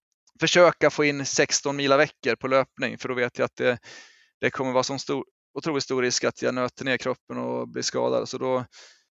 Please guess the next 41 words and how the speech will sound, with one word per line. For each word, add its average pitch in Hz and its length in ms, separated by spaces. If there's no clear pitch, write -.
då 151 140
är 156 40
jag 147 60
helt 143 140
säker 151 220
på 135 60
att 123 80
det 135 60
är - 20
bättre 135 320
för 127 80
mig 147 180
att 131 140
ligga 127 260
på, 127 300
ja, 127 80
vi 123 80
säger 131 300
tolv 156 280
mil 131 200
löpning 127 560
och, - 360
eh, 123 220
två 175 220
rodpass 156 580
och 147 140
ett 147 220
pass 147 220
på 139 100
crosstrainer, 139 640
eh, 127 480
ungefär. 127 640
Eh, 131 60
då, 135 280
eh, 127 280
är 123 80
jag 123 120
tryggare 127 460
i 123 120
att 120 100
kroppen 123 560